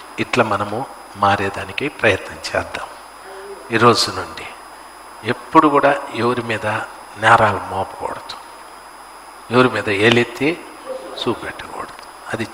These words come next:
చేసినామా మనము, చూడండి, రివర్స్ గేర్లో వెళ్ళిపోయినట్టే. మొత్తం వెనకాల అందరూ ఫటాఫట్ వెళ్ళిపోతారు. చట్నీలు, చట్నీలు చేసుకుంటూ వెళ్ళిపోతాడు మనోడు.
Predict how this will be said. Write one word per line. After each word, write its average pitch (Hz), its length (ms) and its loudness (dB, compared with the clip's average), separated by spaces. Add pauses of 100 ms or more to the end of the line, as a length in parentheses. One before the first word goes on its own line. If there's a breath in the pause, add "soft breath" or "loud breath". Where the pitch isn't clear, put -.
చేసినామా 180 600 6 (580 loud breath)
మనము, 117 400 0 (440)
చూడండి, 143 560 4 (480)
రివర్స్ 156 380 8
గేర్లో 131 320 4
వెళ్ళిపోయినట్టే. - 720 -4 (480)
మొత్తం 180 300 8
వెనకాల 170 420 8
అందరూ 160 240 6
ఫటాఫట్ - 760 2 (100)
వెళ్ళిపోతారు. 156 600 0 (580 loud breath)
చట్నీలు, 196 340 8
చట్నీలు 190 580 6
చేసుకుంటూ 151 440 6
వెళ్ళిపోతాడు 117 640 2
మనోడు. 113 480 -6